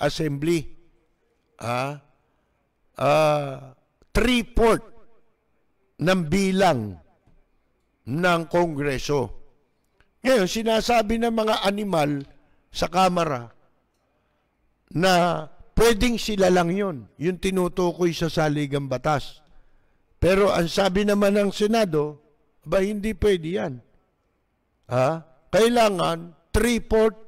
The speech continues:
ng boto ng Senado. Magkahiwalay na boboto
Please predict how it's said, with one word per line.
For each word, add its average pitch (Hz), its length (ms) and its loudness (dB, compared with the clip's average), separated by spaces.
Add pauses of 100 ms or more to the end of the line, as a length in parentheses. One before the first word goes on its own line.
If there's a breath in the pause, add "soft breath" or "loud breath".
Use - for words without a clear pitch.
(1080)
ng 185 240 0
boto 202 400 2
ng 190 160 -2
Senado. 165 560 -2 (1120)
Magkahiwalay 208 960 4
na 170 160 0
boboto 170 680 2